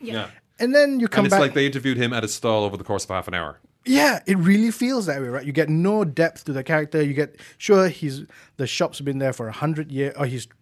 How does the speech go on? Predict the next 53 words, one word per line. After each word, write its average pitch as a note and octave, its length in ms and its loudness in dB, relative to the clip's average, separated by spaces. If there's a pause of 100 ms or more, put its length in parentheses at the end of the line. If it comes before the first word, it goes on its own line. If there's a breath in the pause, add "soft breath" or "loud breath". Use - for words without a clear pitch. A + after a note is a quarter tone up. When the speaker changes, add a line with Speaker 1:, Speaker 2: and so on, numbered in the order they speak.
(160)
Speaker 3:
trying D#3 240 0
to E3 60 -4
get D3+ 180 -4
to C#3 60 -18
the C3+ 80 -6
hundredth C3+ 380 -8
year B2+ 220 -4
or A#2 60 -4
whatever, C3+ 600 2
and A#2+ 240 -6
it's A#2 80 -14 (340)
generational, C3+ 680 -2
blah, C#3 220 -2
blah, D3 220 2
blah. B2+ 260 -4 (580 loud breath)
But G#3 120 2
there's F#3+ 180 4
nothing F3 440 -2
there. C#3 340 -2
Speaker 1:
Yeah. A3+ 140 -12
Speaker 3:
You C3+ 100 -4
Speaker 1:
Mm. B2+ 60 -6
Speaker 3:
don't E3+ 260 2
see E3 180 -2
his C3 200 -2
recipe. D3+ 400 -2
You C#3 180 -2
don't C3+ 240 -6
see B2 220 -8
about A2+ 200 -10
his A2 120 -14
family. D#3+ 340 2 (320 loud breath)
You D3 80 0
just D3 220 0
interview F#3 420 0
him. E3+ 360 -2
It C#3 180 -6
looks F3+ 320 2
like D#3 160 -4
it's B2+ 100 -10
done C3+ 260 -4
over C3 200 -6
the A#2+ 100 -8
course C3 320 -6
of A2+ 160 -10
maybe A#2 180 -8
a A2+ 60 -6
couple D#3+ 300 0
hours, C3+ 340 0 (400 loud breath)
and F3+ 100 0
then F#3 120 2
you E3 100 4
go, D3 180 2